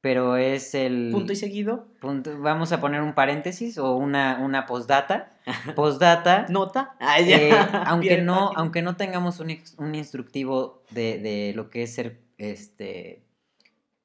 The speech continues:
Speaker 1: padre o madre.
Speaker 2: Porque todos nos equivocamos.
Speaker 1: Así es. Creo que... Pues, usar un poquito de, de la experiencia, o sea, no necesito, como dijiste, no, no tanto se necesita de estudiar, sino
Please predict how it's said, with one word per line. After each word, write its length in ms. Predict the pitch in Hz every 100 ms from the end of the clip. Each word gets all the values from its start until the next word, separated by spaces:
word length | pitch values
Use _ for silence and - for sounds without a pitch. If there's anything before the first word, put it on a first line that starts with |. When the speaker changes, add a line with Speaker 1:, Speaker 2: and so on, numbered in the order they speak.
| _
Speaker 1:
padre 440 | - 117 120 123 120
o 40 |
madre. 520 | 110 110 107 107 120 _ _ _ _
Speaker 2:
Porque 260 | 135 135
todos 300 | 113 110 110
nos 140 | 131 151
equivocamos. 420 | - 160 165 160
Speaker 1:
Así 260 | 127 131 127
es. 360 | 135 170 - _ -
Creo 220 | 170 170
que... 840 | 190 185 180 175 170 160 135 - _ _
Pues, 180 | 185 180
usar 240 | 185 233
un 100 | 247
poquito 380 | 233 208 - 214
de, 300 | 190 160 147
de 540 | 139 139 135 131 127 127
la 80 |
experiencia, 640 | 131 - 165 240 262 214 180
o 40 |
sea, 120 | 175
no 120 | 175 190
necesito, 480 | 202 180 170 165 -
como 160 | 160
dijiste, 320 | 156 - - 151
no, 120 | 156
no 280 | 160 175 170
tanto 320 | 180 175 175
se 160 | 175
necesita 320 | 143 139 156 160
de 80 |
estudiar, 360 | 139 139 147 160
sino 460 | 165 139 127 123